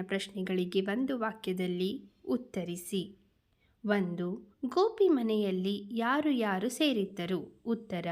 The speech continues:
ಗೋಪಿ ಮನೆಯಲ್ಲಿ ತಾತ,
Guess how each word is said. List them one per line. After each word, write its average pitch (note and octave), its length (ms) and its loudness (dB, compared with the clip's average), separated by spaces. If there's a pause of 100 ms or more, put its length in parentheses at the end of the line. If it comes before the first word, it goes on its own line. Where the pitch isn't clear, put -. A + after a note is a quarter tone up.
(500)
ಗೋಪಿ D4 400 4
ಮನೆಯಲ್ಲಿ F3+ 760 -2 (280)
ತಾತ, G3 380 2